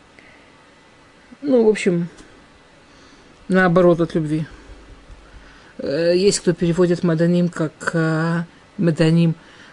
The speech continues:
как ссоры, как, э, обвинения, как, э, раздражение. Очень много переводов.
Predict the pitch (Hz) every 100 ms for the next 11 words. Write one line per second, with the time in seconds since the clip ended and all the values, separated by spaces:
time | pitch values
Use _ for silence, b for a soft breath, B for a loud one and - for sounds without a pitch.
0 | - 165 - - 220 214 190 175 170 151
1 | - - 156 156 143 156 151 175 202 220
2 | 214 196 180 175 175 170 165 156 - 165
3 | 165 165 151 165 B B B B B -
4 | - - 160 170 160 170 170 196 233 220
5 | 208 196 - 247 220 220 185 170 170 165
6 | 156 165 160